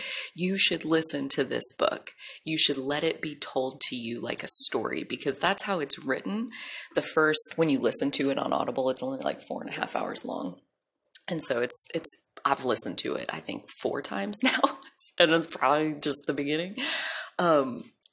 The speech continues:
so, like, the first, like, three hours, three and a half hours are the story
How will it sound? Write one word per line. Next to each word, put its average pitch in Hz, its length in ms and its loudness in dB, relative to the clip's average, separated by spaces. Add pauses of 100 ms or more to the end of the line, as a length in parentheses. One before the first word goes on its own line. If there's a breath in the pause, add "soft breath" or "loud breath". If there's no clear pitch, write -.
(120)
so, 175 680 6
like, 165 180 2
the 156 60 4
first, - 760 4
like, 123 200 0 (100)
three 135 280 -2
hours, 143 480 0
three 143 160 -2
and 135 80 -4
a 143 40 -4
half 123 180 -4
hours 139 500 -4
are 135 240 0
the 131 220 -4
story 160 800 2